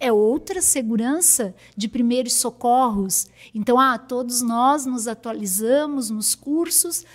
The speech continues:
mas nós sabemos que quando isso não faz parte da nossa rotina, quando não faz parte da minha área de conhecimento construída e formada, por vezes eu posso saber a teoria,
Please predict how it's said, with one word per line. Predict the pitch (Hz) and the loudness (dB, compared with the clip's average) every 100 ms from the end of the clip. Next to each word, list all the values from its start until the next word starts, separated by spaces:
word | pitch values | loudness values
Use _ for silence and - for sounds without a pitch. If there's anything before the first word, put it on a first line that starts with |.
| - _ | -20 _
mas | 330 349 349 302 | -4 0 0 -2
nós | 320 311 311 | -6 -4 0
sabemos | - 320 262 240 233 226 247 311 - - | 0 -2 -2 -2 -2 -2 -2 0 0 -2
que | _ 247 | _ -6
quando | 240 269 247 247 | -4 -4 -4 -2
isso | - 233 | -4 -4
não | 247 262 | -8 -8
faz | 302 294 | -8 -8
parte | - 233 220 - 208 | -8 -8 -10 -12 -10
da | 208 | -8
nossa | 208 202 - 208 | -8 -8 -8 -8
rotina, | 196 214 - - 214 214 233 349 - - _ - _ | -8 -8 -4 -2 0 2 2 2 -2 -16 _ -20 _
quando | 269 247 240 | 2 4 0
não | 240 302 | -4 -8
faz | 415 381 | -6 -6
parte | - 320 269 233 - | -4 -2 0 -2 -6
da | 214 220 | -6 -4
minha | 233 226 | -4 -4
área | 226 254 330 | -2 -2 -2
de | 254 | -6
conhecimento | - 277 262 262 - 240 226 214 - | -6 -4 -2 -2 -2 -2 -6 -8 -8
construída | 240 214 - - 214 208 226 233 302 | -6 -2 -2 -2 -2 0 0 0 -2
e | |
formada, | - - 214 208 202 214 247 359 427 - _ _ _ _ _ _ _ _ _ _ - | -4 -6 -4 -4 -4 -4 -4 -4 -6 -8 _ _ _ _ _ _ _ _ _ _ 0
por | 302 | 2
vezes | 233 233 226 220 311 392 - - | 4 4 4 2 0 0 -2 -2
eu | 240 214 | 0 0
posso | 226 208 - | -4 -4 -2
saber | - 208 185 208 226 | -2 -6 -6 -6 -6
a | 320 | -8
teoria, | 349 359 330 269 277 311 | -8 -6 -2 0 0 -4